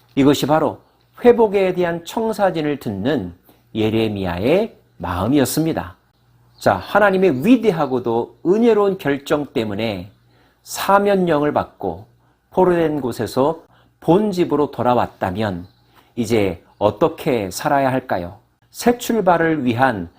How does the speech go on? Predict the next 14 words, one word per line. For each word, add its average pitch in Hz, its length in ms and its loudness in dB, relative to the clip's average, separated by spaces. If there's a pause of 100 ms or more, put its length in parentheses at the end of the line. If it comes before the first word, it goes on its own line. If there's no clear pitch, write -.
(120)
세레모니를 160 920 0
하시겠다 117 960 -2
하십니다. 104 720 -2 (1040)
여호와의 156 320 8
말씀이니라. 131 840 0 (320)
보라, 156 240 4
날이 151 280 4
이르리니 139 680 0 (300)
내가 120 240 2
이스라엘 170 440 4
집과 147 420 2
유다 156 280 2
집에 120 480 -2 (140)
새 202 460 2